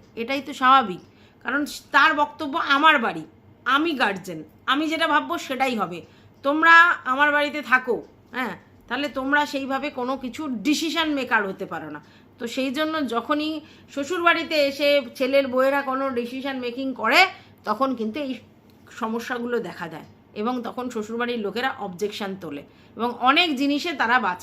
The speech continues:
সাধে, ঠিক আছে? এটা আমার মনে হয়। তো দেখা যাক এখন তাদেরকে কনভিন্স করা যায় কিনা বা কোনো সলিউশন আনা যায় কিনা। আমরা চাইবো যে হ্যাঁ, সুস্থ স্বাভাবিকভাবেই সংসারটা হোক,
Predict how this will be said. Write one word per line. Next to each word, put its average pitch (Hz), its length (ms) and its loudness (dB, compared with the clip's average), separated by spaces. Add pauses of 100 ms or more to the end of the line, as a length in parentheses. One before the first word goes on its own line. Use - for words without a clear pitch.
সাধে, 139 240 -14 (920)
ঠিক 233 120 -8
আছে? - 240 -8 (260)
এটা 196 180 -6
আমার 214 180 0
মনে 165 220 -8
হয়। 151 160 -14 (320)
তো - 80 -16
দেখা 285 260 2
যাক 349 200 2 (120)
এখন 247 260 -4 (340)
তাদেরকে 214 380 -6
কনভিন্স 226 500 -4
করা 202 320 -2
যায় 220 260 -2
কিনা 214 220 -4
বা 202 120 -2
কোনো 202 220 -8 (360)
সলিউশন 247 600 0
আনা 220 280 2
যায় 226 240 -2
কিনা। 220 140 -6 (120)
আমরা 233 200 -4
চাইবো 220 400 -4
যে 240 160 -2
হ্যাঁ, 214 200 -2
সুস্থ 214 300 -8
স্বাভাবিকভাবেই 214 640 -2
সংসারটা 214 540 -4
হোক, 262 200 2